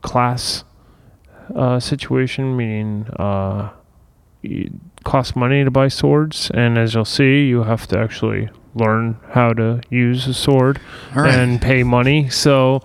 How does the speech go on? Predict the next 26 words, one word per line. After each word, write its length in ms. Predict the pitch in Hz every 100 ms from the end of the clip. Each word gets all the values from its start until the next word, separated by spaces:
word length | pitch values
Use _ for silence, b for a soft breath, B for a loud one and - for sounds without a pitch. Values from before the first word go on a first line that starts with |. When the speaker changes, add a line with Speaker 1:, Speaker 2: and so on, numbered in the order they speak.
| B B B B B
Speaker 1:
you 140 | - 175
know, 180 | 135 123
I 120 | 131
don't 160 | 143
know 100 | 143
if 140 | 139 -
people 340 | 156 139 135
had 260 | 127 127 120
expendable, 840 | 117 - 143 131 117 113 113 110 -
not 320 | 120 147 156
a 40 | 151
lot 160 | 147
of 60 | 143
people 320 | - 147 135
had 100 | 117
expendable 640 | 113 - - 131 120 117
income 540 | 113 123 - 117 107 110
to, 300 | - 113 107
uh, 280 | 104 104 107 - _ -
engage 500 | 123 139 196 196 147
in 140 | 123
this. 300 | 120 147 -
However, 600 | - 165 208 226 123 110
if 280 | - 117 -
you 80 | 131 117 120
did, 600 | - 233 175 123 120 147